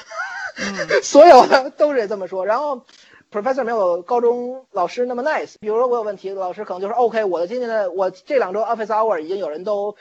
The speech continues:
Speaker 2: 预约好了，然后你，你下周、下两周再来预约，然后来之前你把所有问题写成一，一张纸上，我一个一个给你解答。”每个人 office hour 上都有这个定时的。像U W它走的是 quarter system，就是一年它有三个学期，每个学期三个月，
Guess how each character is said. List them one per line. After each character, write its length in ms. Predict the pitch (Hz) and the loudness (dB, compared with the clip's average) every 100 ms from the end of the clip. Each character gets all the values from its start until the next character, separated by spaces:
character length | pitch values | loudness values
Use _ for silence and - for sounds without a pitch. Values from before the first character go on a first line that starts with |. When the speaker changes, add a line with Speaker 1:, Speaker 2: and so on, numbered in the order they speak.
| _ | _
Speaker 2:
预 80 | 208 | 2
约 120 | 175 | 4
好 180 | - 151 | 4 0
了， 80 | 170 | 2
然 80 | |
后 80 | 214 | 2
你， 240 | 226 185 175 | 0 -10 -14
你 120 | 170 | -16
下 240 | 170 254 196 | 0 2 4
周、 200 | 202 202 | 0 -2
下 140 | 240 | -2
两 160 | 185 170 | -2 -4
周 120 | 185 | -4
再 100 | 185 | -4
来 100 | 196 | -4
预 120 | 175 | -6
约， 180 | 185 208 | -4 -2
然 120 | 196 | 0
后 60 | 226 | -2
来 220 | 226 220 | -2 -2
之 120 | 262 | -4
前 260 | 202 202 220 | -6 -6 -6
你 60 | |
把 180 | 208 170 - - - | -6 -8 -10 -20 -6
所 160 | - | 6
有 60 | 247 | 6
问 140 | 233 | 6
题 60 | 190 | 0
写 100 | 185 | -6
成 220 | - 196 | -6 -10
一， 140 | 196 208 | -8 0
一 40 | |
张 180 | 220 240 | 0 0
纸 180 | 160 - | -4 -6
上， 220 | 170 165 | -4 -2
我 120 | 151 | -2
一 160 | 175 202 | -2 -2
个 80 | 190 | -2
一 40 | |
个 100 | 180 | -2
给 100 | 180 | -6
你 60 | 180 | -6
解 160 | 160 | -10
答。” 260 | - 123 - - - | -10 -14 -16 -20 2
每 160 | 196 180 | 6 8
个 80 | |
人 360 | 175 180 214 226 - _ _ - - | 8 6 2 -4 -8 _ _ -20 0
office 260 | 208 220 208 | 4 6 6
hour 320 | 208 214 180 | 6 4 2
上 160 | 170 165 | -4 -4
都 80 | |
有 100 | 196 | -4
这 100 | 160 | -4
个 80 | 175 | -6
定 180 | 202 175 | -6 -10
时 180 | - 151 | -10 -6
的。 120 | 180 - _ _ | -6 -8 _ _
像 280 | - 233 233 | 0 0 0
U 100 | 277 | 4
W 200 | 294 202 | 4 4
它 120 | 262 | 0
走 160 | 170 | -4
的 60 | 147 | -8
是 160 | 175 180 | -12 -10
quarter 340 | - 349 226 | -4 0 0
system， 340 | 185 175 160 | -2 -6 -6
就 120 | 160 226 | -2 -2
是 60 | |
一 80 | 339 | -2
年 120 | 240 | -4
它 80 | 262 | -4
有 80 | 220 | 0
三 220 | 302 349 | 2 2
个 40 | |
学 160 | 202 165 | -2 -8
期， 160 | - 147 | -10 -10
每 140 | 170 | -8
个 80 | 165 | -8
学 100 | 226 | -8
期 100 | 247 | -4
三 180 | 294 294 | -4 -2
个 80 | |
月， 240 | 311 - | -2 -2